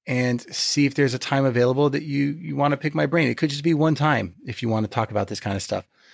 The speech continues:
Happy to help and give you the information you need to move forward.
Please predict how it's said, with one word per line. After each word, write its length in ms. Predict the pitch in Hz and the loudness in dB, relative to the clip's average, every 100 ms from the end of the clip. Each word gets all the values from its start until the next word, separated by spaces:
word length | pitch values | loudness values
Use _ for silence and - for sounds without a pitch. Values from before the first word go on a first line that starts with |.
| _ | _
Happy 320 | - 135 147 | -4 -2 2
to 100 | 147 | 2
help 240 | 127 120 - | 2 2 0
and 100 | 127 | -2
give 140 | 107 | -2
you 60 | 110 | 0
the 80 | 113 | -2
information 440 | - 110 101 110 | 0 -2 -2 0
you 100 | 107 | 2
need 340 | 104 95 95 - - | 2 0 -4 -16 -8
to 380 | 110 98 98 - | -2 0 0 -2
move 340 | 98 95 95 - | -4 -4 -4 -10
forward. 560 | - - 117 98 87 | -10 -2 -2 -2 -6